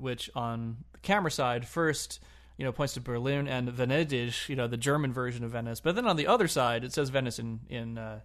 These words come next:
English, or at least, you know, how we would recognize it. So I'm not sure why that road sign had two different languages on it in Austria, but hey. Um,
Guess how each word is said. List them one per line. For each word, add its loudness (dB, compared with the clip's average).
English, -6
or -8
at -8
least, -8
you -8
know, -8
how -6
we -6
would -8
recognize -10
it. -14
So -6
I'm -8
not -2
sure -2
why 4
that -4
road -4
sign -6
had -8
two 2
different 0
languages 0
on -4
it -10
in -8
Austria, -8
but -6
hey. -8
Um, 4